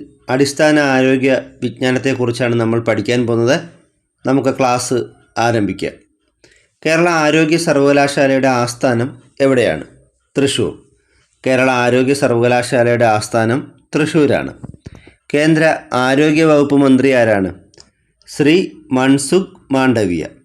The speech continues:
കേന്ദ്ര ആരോഗ്യ വകുപ്പ് മന്ത്രി ശ്രീ മൻസുഖ് മാണ്ഡവ്യയാണ്. കേരളത്തിലെ ഇപ്പോഴത്തെ ആരോഗ്യ വകുപ്പ് മന്ത്രി ആരാണ്? വീണ ജോർജ്. കേരളത്തിലെ ഇപ്പോഴത്തെ ആരോഗ്യ വകുപ്പ് മന്ത്രി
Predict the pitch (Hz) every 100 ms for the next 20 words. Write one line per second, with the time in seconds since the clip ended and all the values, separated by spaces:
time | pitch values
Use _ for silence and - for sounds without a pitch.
0 | _ _ _ _ _ _ _ _ 139 135
1 | 131 160 - 123 123 131 135 139 131 123
2 | 127 120 113 120 175 175 - _ - 135
3 | 147 135 131 127 - 165 175 - - _
4 | 135 135 135 127 117 76 62 - _ _
5 | _ _ _ _ _ _ _ _ - 165
6 | 180 190 185 170 160 160 160 160 151 139
7 | 139 143 143 135 135 135 131 127 120 110
8 | 92 87 87 - _ _ _ 123 135 139
9 | 135 104 101 76 - - _ _ _ _
10 | _ _ _ - 131 139 139 139 165 -
11 | 123 131 131 131 135 127 120 123 120 127
12 | 123 120 123 120 123